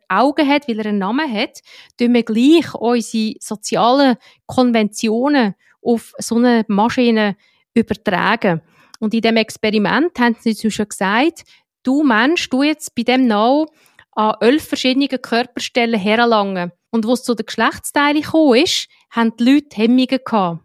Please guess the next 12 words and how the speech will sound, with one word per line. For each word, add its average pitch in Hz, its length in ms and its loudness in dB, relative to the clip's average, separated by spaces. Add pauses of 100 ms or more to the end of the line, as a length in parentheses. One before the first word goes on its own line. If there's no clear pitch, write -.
Und 214 160 -8
das 247 120 -6
ist 277 200 -2
ja 285 140 -2
eigentlich 240 340 -4
nicht 247 200 -2
rational, 233 720 0
oder? 202 200 -8
Das - 180 -12
ist - 240 -6
eine 202 80 -4
Maschine. 202 560 -2